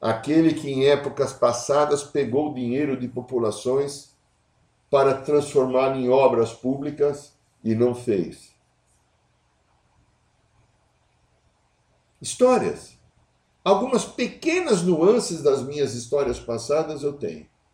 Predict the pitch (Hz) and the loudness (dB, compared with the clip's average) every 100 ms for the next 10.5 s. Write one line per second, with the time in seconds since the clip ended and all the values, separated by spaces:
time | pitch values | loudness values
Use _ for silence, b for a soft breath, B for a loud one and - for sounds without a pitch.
0 | _ _ _ 131 135 175 160 104 87 - | _ _ _ -8 2 2 2 -2 -4 -6
1 | - 147 - 151 131 120 113 101 95 76 | -8 -6 -6 -4 -4 -4 -8 -8 -10 -12
2 | 69 - _ _ _ _ _ - 147 165 | -16 -20 _ _ _ _ _ -10 4 8
3 | 190 185 175 165 143 131 170 202 208 - | 8 6 2 0 -4 0 2 2 0 -10
4 | _ _ _ _ 165 170 196 196 196 190 | _ _ _ _ 8 10 10 6 4 4
5 | 180 175 175 151 151 180 202 208 180 180 | 2 2 6 6 6 6 8 6 6 0
6 | 190 170 175 160 147 - 165 170 165 190 | 0 2 2 2 -8 -6 -2 -2 0 6
7 | 196 170 165 165 156 147 131 123 160 175 | 6 6 2 2 2 2 0 0 2 2
8 | 175 180 _ _ _ _ _ - 151 160 | 0 -8 _ _ _ _ _ -8 -4 -4
9 | 135 - - 147 131 147 127 135 - 127 | -6 -10 -6 -6 -2 -2 2 0 2 4
10 | 139 143 160 151 - | 4 2 -6 -14 -16